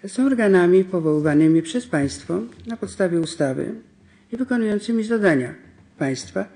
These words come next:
z zakresu edukacji. To państwo organizuje, między innymi przy pomocy tych komisji, egzaminy maturalne, tak samo jak inne egzaminy z-, y,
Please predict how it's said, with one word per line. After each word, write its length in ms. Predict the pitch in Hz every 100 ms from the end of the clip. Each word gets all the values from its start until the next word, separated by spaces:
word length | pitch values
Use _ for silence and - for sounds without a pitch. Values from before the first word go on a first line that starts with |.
| _
z 80 | -
zakresu 380 | 190 175 156 196
edukacji. 560 | 202 - - - - - _ _ _ _ _ _ _ - - - - - - - -
To 100 | -
państwo 400 | 277 202 170 -
organizuje, 720 | 151 147 143 147 147 139 135 139 147
między 220 | 170 139
innymi 140 | 143 139
przy 160 | -
pomocy 360 | 147 135 135 147
tych 160 | 143
komisji, 440 | - 135 127 123 220
egzaminy 440 | 180 160 147 139
maturalne, 680 | 131 131 147 131 123 123 180 277 _ _ _
tak 140 | -
samo 200 | - 71
jak 200 | 67 -
inne 280 | - 127 143 - _
egzaminy 500 | - 160 135 139 143
z-, 160 | 156 - _ - - - - -
y, 300 | - -